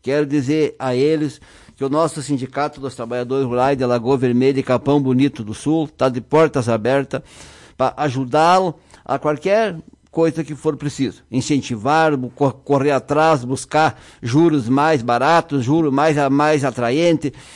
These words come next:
e não só juros, tecnologias e,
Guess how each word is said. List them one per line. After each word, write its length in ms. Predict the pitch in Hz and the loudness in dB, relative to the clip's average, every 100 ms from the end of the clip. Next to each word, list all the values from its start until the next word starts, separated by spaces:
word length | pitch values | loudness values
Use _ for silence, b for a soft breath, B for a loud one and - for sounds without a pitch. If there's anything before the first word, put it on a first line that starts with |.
| B B | B B
e 140 | 165 | 2
não 220 | 170 196 208 | 4 4 4
só 200 | 208 196 | 4 4
juros, 400 | 170 160 117 - | 4 4 0 -2
tecnologias 1000 | 165 165 143 131 123 104 156 185 175 143 | -2 0 0 -2 -2 -2 0 2 2 2
e, 220 | 160 | 0